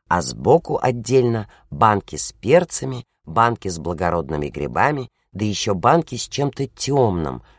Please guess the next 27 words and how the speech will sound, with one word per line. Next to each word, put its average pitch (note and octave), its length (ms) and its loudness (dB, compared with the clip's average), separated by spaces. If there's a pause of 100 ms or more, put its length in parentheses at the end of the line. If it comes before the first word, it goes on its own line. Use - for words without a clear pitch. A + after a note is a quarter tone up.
баклажановая A2+ 840 0
икра, F#2 340 -2 (200)
говорит F2 360 -2
Наташа C3+ 540 0 (240)
и A2 80 -2
отодвигает F#2+ 720 -2
банку A2 500 0
с - 260 -8
икрой A#2 420 -2
вглубь, F2+ 500 -4 (300)
как G#2+ 200 -4
если G#2 240 -2
бы F#2+ 120 -4
случайным F#2+ 520 -2
движением, E2 680 -4 (300)
и F#2+ 100 -6
так D3 320 0 (120)
каждый F2 480 -4
раз. A#1+ 400 -10 (960)
Наташа D3+ 380 2
никогда D3+ 720 0
не C2+ 160 -6
угостит C2+ 560 -8
вас A2+ 340 0
баклажанами. C#2+ 920 -6 (400)
Грибы, E3 260 2
пожалуйста, F#2+ 720 0